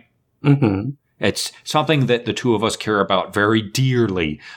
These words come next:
Speaker 2: because the two of us, we met through Zelda games and we want to be able to ha-, each preserve the other's experience. We care about the other's experience more than we care about our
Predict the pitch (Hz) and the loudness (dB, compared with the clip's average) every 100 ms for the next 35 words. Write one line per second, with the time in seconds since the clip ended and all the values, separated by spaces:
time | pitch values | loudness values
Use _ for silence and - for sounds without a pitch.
0 | - - 98 - 92 123 113 113 - 123 | -6 -2 -2 -4 -4 0 0 0 0 -2
1 | 95 110 117 127 - 117 110 117 110 113 | 0 -2 -2 -4 -2 0 0 0 2 2
2 | 104 95 82 78 73 - 85 80 - - | 0 -2 -2 -2 -6 -6 -6 -6 -12 -4
3 | 120 117 127 123 123 117 110 110 101 101 | 0 2 0 0 0 2 0 0 0 -2
4 | - _ 135 147 - - - - 143 135 | -6 _ 0 0 -2 -6 -16 -4 0 2
5 | 127 123 120 113 107 110 107 101 104 - | 2 2 2 0 2 4 2 0 -4 -2
6 | 110 101 101 98 90 87 - - - _ | 2 4 4 0 -2 -6 -8 -12 -20 _
7 | _ 117 135 143 165 151 147 139 131 110 | _ -2 -2 0 0 2 2 2 0 2
8 | 117 135 135 135 - 135 135 135 117 104 | 2 2 0 -2 2 2 2 2 0 0
9 | 104 113 98 95 85 85 | -2 0 2 2 0 -2